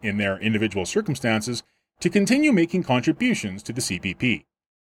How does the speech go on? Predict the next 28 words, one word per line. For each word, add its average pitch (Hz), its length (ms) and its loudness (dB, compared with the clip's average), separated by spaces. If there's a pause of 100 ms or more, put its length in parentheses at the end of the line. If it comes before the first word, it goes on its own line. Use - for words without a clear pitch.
(200)
Some 135 200 4
assistance 151 500 2
in 120 80 0
making 208 280 4
that 127 120 2
decision 113 320 2
is 107 80 -2
provided 156 400 4
on 117 120 6
the 101 60 0
federal 240 220 6
government 117 300 4
website, 147 420 4
which 110 180 -4
shows 131 340 2
the 104 100 -6
calculations 127 720 4
that 101 160 0
would 101 120 0
apply 185 360 6
for - 140 0
individuals 117 520 2
at 107 260 0
different 202 300 0
ages 113 380 0
and 113 200 -2
income 98 360 -4
levels. 98 360 2